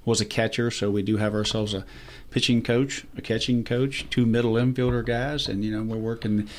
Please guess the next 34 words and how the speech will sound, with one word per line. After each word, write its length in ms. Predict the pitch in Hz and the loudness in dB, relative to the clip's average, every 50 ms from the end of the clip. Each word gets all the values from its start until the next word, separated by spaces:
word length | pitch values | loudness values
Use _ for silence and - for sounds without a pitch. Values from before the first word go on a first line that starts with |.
| - - - - - - | -16 -16 -16 -18 -8 -2
the 140 | - 104 110 | 0 2 4
outfield. 480 | 113 123 127 - - 120 123 123 123 | 4 2 0 0 0 2 2 2 2
So 160 | - - 98 | 2 2 2
we 260 | 101 110 113 123 127 127 | 0 2 2 2 4 2
are 200 | 104 98 101 101 | 2 0 -2 -4
fully 360 | - - - 123 113 113 104 | -6 -4 -2 0 2 2 2
staffed, 640 | - - - - 104 107 113 120 120 - - - - - - - | 2 0 2 2 2 4 4 2 0 -2 -10 -12 -14 -14 -16 -10
and 120 | - 113 107 | -6 -4 -2
you 60 | 107 | 0
got 340 | 113 113 110 107 - - - | 0 -2 -2 -4 -6 -8 -6
administrators 560 | - 113 113 120 117 - - 117 117 117 113 | -2 0 2 2 0 0 0 0 0 0 0
like 180 | 117 110 107 | 0 -2 -2
I 60 | 113 110 | -4 -6
talked 300 | 110 - 123 117 117 - | -4 -4 -4 -4 -2 -4
about 200 | 117 120 117 117 | -2 -2 -2 -2
earlier, 440 | 117 117 127 127 123 123 135 147 | -2 -2 -2 -2 -2 -2 -2 -2
and 80 | 139 117 | -2 -2
you 60 | 104 104 | -2 -2
have 120 | 104 101 | -4 -2
Ethan 380 | - 120 127 131 131 - 117 120 | 2 2 2 2 2 0 0 0
out 120 | 117 113 | 0 0
there 140 | - 123 127 | -2 -2 0
who 100 | 123 120 | 0 0
can 200 | 110 - 110 107 | 0 2 0 2
do, 260 | 107 117 117 117 117 - - - - - - - - - - | 4 4 2 2 0 -4 -12 -14 -14 -14 -16 -16 -16 -6 -4
you 220 | 123 117 120 113 | 0 2 2 4
know, 100 | 110 107 | 4 4
many, 260 | 107 117 120 120 120 | 4 4 4 4 4
many 240 | 117 117 117 117 113 | 4 4 4 4 2
things 320 | 107 - 120 117 120 113 | 2 2 2 2 2 0
for 220 | - - - 113 117 | 0 -4 -4 0 0
me, 160 | 123 127 135 | 2 2 2
and 140 | 107 101 104 | 2 2 4
then 320 | 110 110 107 101 101 98 | 4 4 4 2 2 -2